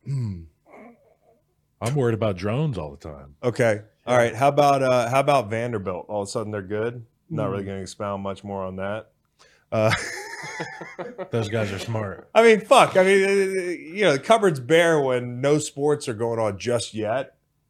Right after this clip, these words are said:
Speaker 1: And, uh, guys walk in, they're like, "Hey, we got a, uh, twenty-minute segment on America's teams. How about Hawaii? Timmy Chang."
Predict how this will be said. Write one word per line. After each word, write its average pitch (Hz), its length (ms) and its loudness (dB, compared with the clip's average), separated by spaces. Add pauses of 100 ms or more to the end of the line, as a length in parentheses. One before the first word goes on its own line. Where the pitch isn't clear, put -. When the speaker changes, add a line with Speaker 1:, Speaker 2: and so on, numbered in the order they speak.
Speaker 1:
And, 107 400 -6
uh, 104 280 0
guys 110 340 -2
walk 101 260 -2
in, 104 120 -4
they're 101 100 -2
like, 98 200 -4
"Hey, 127 140 0
we 101 160 -4
got 104 200 -2
a, 101 200 -2
uh, 98 120 0
twenty-minute 117 520 -4
segment 120 300 -2
on 113 60 0
America's 131 320 0
teams. 143 160 -4
How 208 80 8
about 220 160 8
Hawaii? 185 580 4
Timmy 196 300 0
Chang." 160 580 0